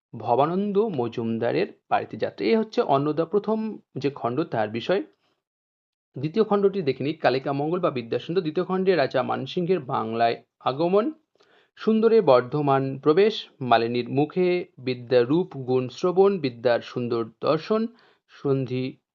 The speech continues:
খনন, বিদ্যার বিরহ ও সুন্দরের উপস্থিতি, বিদ্যা ও সুন্দরের বিহার, বিদ্যার গর্ভ, রানীর তিরস্কার ও রাজার ক্রোধ, কোটলগণের স্ত্রীবেশ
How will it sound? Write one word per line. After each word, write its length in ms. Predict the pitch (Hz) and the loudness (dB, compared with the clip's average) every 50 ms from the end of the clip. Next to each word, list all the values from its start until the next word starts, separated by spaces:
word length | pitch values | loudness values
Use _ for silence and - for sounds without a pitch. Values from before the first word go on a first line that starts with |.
| - - | -20 -6
খনন, 420 | - - 185 196 208 220 233 233 190 | -2 0 2 2 2 2 0 0 -2
বিদ্যার 540 | 147 135 127 120 120 - 135 127 123 120 120 - - | -2 -2 -2 -4 0 4 4 6 6 4 2 -2 -6
বিরহ 440 | 131 123 143 151 185 180 180 214 208 - | -4 -2 0 2 2 2 2 2 0 0
ও 140 | 131 123 120 | 0 -2 -4
সুন্দরের 480 | - - 123 117 113 113 110 113 113 | -4 -4 -4 -2 0 0 0 -2 -4
উপস্থিতি, 520 | 113 113 180 165 160 - 220 202 233 240 269 - _ _ _ _ _ _ _ _ _ _ _ 139 | -4 -4 -4 -4 -4 -6 -8 -6 -6 -6 -8 -8 _ _ _ _ _ _ _ _ _ _ _ -4
বিদ্যা 340 | 131 175 196 180 220 214 - | -2 -2 0 4 2 2 4
ও 80 | 170 156 | 2 0
সুন্দরের 480 | 151 - 151 135 123 123 120 123 123 | 0 -2 -4 -2 0 0 0 0 -2
বিহার, 440 | 117 123 175 160 180 196 202 208 202 | -2 -2 -2 -2 0 0 0 0 0
বিদ্যার 480 | - 147 127 120 120 117 127 117 117 117 | -2 -4 -6 -4 -2 0 0 0 0 0
গর্ভ, 520 | 117 127 131 135 151 151 175 202 220 233 - - - - _ _ _ _ _ _ _ _ _ _ _ _ _ _ - | 4 4 4 4 4 4 2 2 2 2 0 -6 -20 -20 _ _ _ _ _ _ _ _ _ _ _ _ _ _ -4
রানীর 420 | 131 123 123 120 120 120 120 120 117 - | 2 2 4 4 2 0 -4 -6 -4 0
তিরস্কার 520 | 156 170 196 185 - - - 226 226 226 - | 2 4 4 2 2 2 2 2 2 2 2
ও 140 | - 131 120 | 0 2 4
রাজার 360 | 113 113 113 110 127 117 120 | 4 4 4 4 2 0 0
ক্রোধ, 360 | 120 - - 185 202 208 196 - - _ _ _ _ _ _ _ _ _ _ | 0 2 4 6 6 4 4 -2 -16 _ _ _ _ _ _ _ _ _ _
কোটলগণের 800 | - 147 - - 175 185 196 175 156 139 131 131 127 123 127 - | -2 0 2 4 4 4 4 4 2 2 2 2 0 0 -2 -6
স্ত্রীবেশ 560 | - - - 165 165 165 196 214 208 - | -12 -6 -4 0 2 4 4 4 4 2